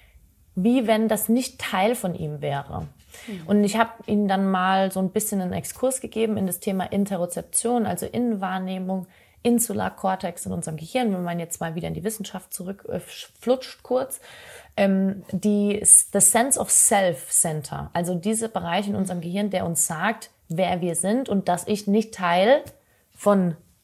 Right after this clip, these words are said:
Speaker 1: euch bin, sondern dass ich ich bin und dass ich eine Grenze hier habe mit meiner Wand und meinem Computer und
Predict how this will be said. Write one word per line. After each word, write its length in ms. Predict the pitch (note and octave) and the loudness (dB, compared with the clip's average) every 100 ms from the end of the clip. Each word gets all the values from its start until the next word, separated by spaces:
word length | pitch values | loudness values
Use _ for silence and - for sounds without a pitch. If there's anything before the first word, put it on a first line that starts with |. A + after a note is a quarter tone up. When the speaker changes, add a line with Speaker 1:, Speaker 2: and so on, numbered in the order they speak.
| _ | _
Speaker 1:
euch 380 | - G3+ A3 - | 4 6 6 4
bin, 220 | A3+ B3 A#3 | 0 0 0
sondern 260 | G3+ F#3+ | -2 0
dass 160 | F#3 - | 0 0
ich 240 | G3+ F3 G#3 | -2 -2 -2
ich 220 | A3+ - | -2 -2
bin 220 | A3+ A#3 | -2 0
und 120 | F#3 | 0
dass 140 | F#3+ F#3 | 0 -2
ich 120 | - | -2
eine 180 | E3+ E3+ | -2 -2
Grenze 440 | - E3+ G#3+ - A3+ | -2 0 2 0 -2
hier 280 | G#3+ A3+ | -2 -2
habe 300 | G3+ G#3 A3+ G3+ | 2 4 6 4
mit 160 | F#3 | 0
meiner 260 | F3+ E3+ D#3+ | 0 0 2
Wand 300 | F#3 A#3+ A3+ | 2 2 -2
und 180 | E3+ E3 | -4 -2
meinem 120 | D#3+ | -6
Computer 480 | D#3+ - C4+ A#3 F#3+ | -6 -4 -4 -2 0
und 140 | F3 | -2